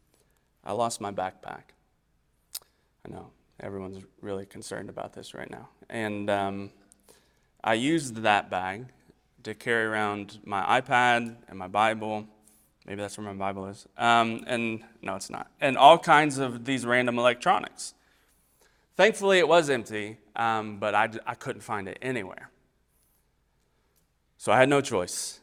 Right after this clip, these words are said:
Um, I had to have a bag, and I wasn't gonna buy a new one, so I've been using the boys' old book bags for a while now. And I just load them up and, and with my stuff, and I just keep going. And to be really transparent, people keep making fun of me about this.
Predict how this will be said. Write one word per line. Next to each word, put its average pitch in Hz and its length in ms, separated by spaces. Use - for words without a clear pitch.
Um, 101 400
I 113 40
had 110 160
to 113 80
have 117 160
a 110 40
bag, 113 380
and 107 100
I 101 40
wasn't 104 260
gonna 107 140
buy 107 200
a 110 40
new 107 180
one, 110 260
so 101 400
I've 117 200
been 113 160
using 113 440
the 104 80
boys' 107 680
old 107 360
book 160 200
bags 101 380
for - 160
a 104 60
while 101 280
now. 107 340
And 98 100
I 120 80
just 135 180
load 151 240
them 170 180
up - 600
and, 110 340
and 104 440
with 131 140
my 127 80
stuff, 151 320
and 127 100
I 120 60
just 120 160
keep 127 200
going. 104 380
And 101 200
to 107 60
be 117 180
really 139 260
transparent, 160 600
people 151 220
keep 160 200
making 156 240
fun 185 180
of 135 60
me 104 120
about - 280
this. - 340